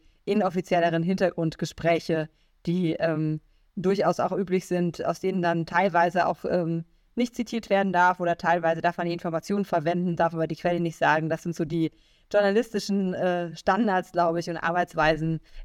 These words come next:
die eben auch auf das Deutschlandticket zutrafen. Also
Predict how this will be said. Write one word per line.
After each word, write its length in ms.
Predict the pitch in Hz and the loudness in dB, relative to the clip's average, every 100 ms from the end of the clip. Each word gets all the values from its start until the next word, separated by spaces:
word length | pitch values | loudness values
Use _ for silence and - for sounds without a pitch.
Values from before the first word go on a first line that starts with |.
| - | -6
die 160 | 202 | -2
eben 200 | 185 180 | 2 2
auch 200 | 175 202 | 2 2
auf 100 | 233 | 0
das 160 | 196 208 | 0 2
Deutschlandticket 720 | 202 196 185 190 170 165 - - | 2 2 0 -4 -4 -6 -8 -12
zutrafen. 720 | - 180 - 160 147 143 156 | -6 -6 -4 2 2 2 -6
Also 420 | - 151 156 151 | -4 -4 -4 -6